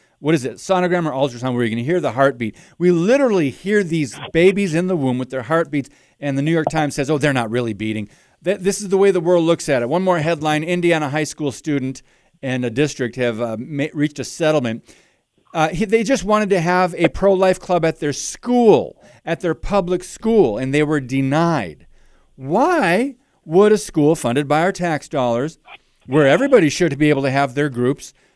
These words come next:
deny a pro-life group? Well, this is happening, of course, in different places in the country, but now I guess they've reached a settlement. Now, when I bring in Rusty Thomas,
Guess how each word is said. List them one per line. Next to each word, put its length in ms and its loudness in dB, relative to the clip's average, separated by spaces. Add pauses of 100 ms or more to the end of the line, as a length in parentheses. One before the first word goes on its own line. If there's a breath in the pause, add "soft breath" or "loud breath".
(100)
deny 520 2
a 100 0
pro-life 560 0
group? 180 -8
Well, 100 -6
this 140 -10
is 120 -10
happening, 500 -2 (300 soft breath)
of 120 -10
course, 320 0
in 80 -6
different 260 -6
places 280 -4
in 60 -10
the 80 -8
country, 320 -4
but 120 -4
now 200 -2
I 20 -4
guess 240 -6
they've 300 -4
reached 200 -4
a 60 -8
settlement. 460 -4
Now, 240 0
when 120 -4
I 60 -4
bring 220 0
in 100 -2
Rusty 320 -2
Thomas, 480 -2